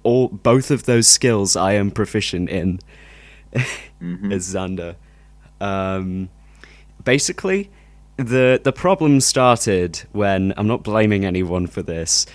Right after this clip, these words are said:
Speaker 1: it was a collective fuck up from everyone, just in general. It was not going well. Um,
Speaker 2: Oh, yeah.
Speaker 1: it was when our, uh, wizard, played by the lovely Rob,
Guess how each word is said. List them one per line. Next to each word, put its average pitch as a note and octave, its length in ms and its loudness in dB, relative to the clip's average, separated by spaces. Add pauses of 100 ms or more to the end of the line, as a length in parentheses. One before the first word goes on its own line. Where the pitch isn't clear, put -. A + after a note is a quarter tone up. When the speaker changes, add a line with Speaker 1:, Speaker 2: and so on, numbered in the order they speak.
(180)
Speaker 1:
it G#2 140 2
was G#2 180 0
a G2+ 40 -2
collective G#2+ 600 -4
fuck G2 320 -8
up F#2+ 180 -4
from F#2 320 -4
everyone, F2 800 -6 (480)
just - 380 -2
in F#2+ 220 0
general. F2 540 -4
It E2+ 180 -8
was F2+ 160 -8
not F#2+ 560 -2
going E2+ 340 -6
well. E2 380 -8 (480)
Um, F#2 500 -2 (240)
Speaker 2:
Oh, G2 140 -6
yeah. C2+ 320 -6
Speaker 1:
it A2+ 140 -4
was A2 180 -2
when G#2 520 2
our, G2 260 0 (300)
uh, F#2 340 -2
wizard, F#2 500 -6 (520)
played F2 440 -6
by F2 400 -8
the F#2+ 120 -14
lovely F2 260 -10
Rob, E2+ 340 -10